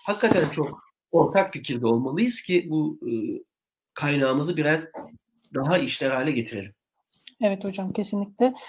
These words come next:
Speaker 2: Hocam isterseniz biraz da, e, teoriden çıkıp pratiğe geçelim. E, siz az önce de bahsetmiştik, e, Başakşehir'de önemli bir, e, altyapı projesi atılımı gerçekleşiyor.
Speaker 1: Hı.
Speaker 2: Siz de bunun başında ol-,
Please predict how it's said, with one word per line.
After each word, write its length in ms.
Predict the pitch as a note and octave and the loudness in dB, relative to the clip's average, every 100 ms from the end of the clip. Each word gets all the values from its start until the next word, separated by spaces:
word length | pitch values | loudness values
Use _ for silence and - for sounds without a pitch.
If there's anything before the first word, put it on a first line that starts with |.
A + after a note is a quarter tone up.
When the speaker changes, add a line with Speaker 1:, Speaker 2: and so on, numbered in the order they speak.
| - - | -20 0
Speaker 2:
Hocam 280 | C4 C4 D4 | 4 8 8
isterseniz 580 | D4 E4 D#4+ E4 D#4 A#3 | 8 10 10 8 4 10
biraz 320 | D4+ D4+ D4 | 12 12 12
da, 360 | D#4 D#4 D#4 | 12 12 8
e, 320 | B3 B3 B3 B3+ | 4 6 6 4
teoriden 420 | C#4 C#4 C#4 C#4 D4+ | 2 2 4 4 4
çıkıp 360 | - C#4+ - | 2 -10 2
pratiğe 520 | C4 B3+ - C4+ B3 - - | 6 6 6 4 4 2 -6
geçelim. 520 | G#3 G3+ A3+ C#4 D4 | -4 -2 0 0 0
E, 380 | A3+ A3+ A3+ A3+ | 2 4 4 2
siz 260 | A3+ - A#3 - - - | -2 -6 -8 -8 2 6
az 160 | A#3 | 8
önce 240 | B3+ A#3+ A#3+ | 6 2 2
de 140 | A3 | 6
bahsetmiştik, 760 | A3+ A3+ B3+ B3 B3 - A3+ - - A3 | 8 6 4 -4 -6 -6 -8 -8 -12 -4
e, 320 | G#3+ G#3 G#3 F#3+ | 0 0 0 2
Başakşehir'de 1500 | A3+ C4 B3+ - B3 A#3+ A#3 A3+ A3 G#3+ G#3+ F#3+ A#3+ C4 A3 | 2 2 0 0 0 0 -2 -6 -2 0 0 2 4 4 4
önemli 520 | A3+ A#3+ A#3+ B3 G#3 | 6 6 6 2 0
bir, 200 | B3 C4 - - - - | 0 0 -4 -20 -20 -4
e, 500 | A3+ A3+ A#3 A#3 A#3 | 2 4 4 2 6
altyapı 840 | A3 B3+ B3 B3+ A#3 C#4+ C#4+ B3 - | 10 10 8 -2 2 4 4 0 -2
projesi 460 | B3+ B3 A#3+ A#3 | 4 4 2 2
atılımı 540 | A#3+ A#3+ A#3+ A#3+ A#3 A3+ | 0 0 0 2 0 0
gerçekleşiyor. 680 | G3+ G3+ G3 A3 G#3+ A#2+ B3+ | 2 2 2 -10 -8 -4 -2
Speaker 1:
Hı. 40 | |
Speaker 2:
Siz 160 | B3 A3+ | -2 -2
de 80 | A#3 | 0
bunun 200 | A3+ A3 | 0 0
başında 460 | A3 A#3 A3+ A#3+ | 0 -2 2 2
ol-, 220 | A3 A3+ | 4 0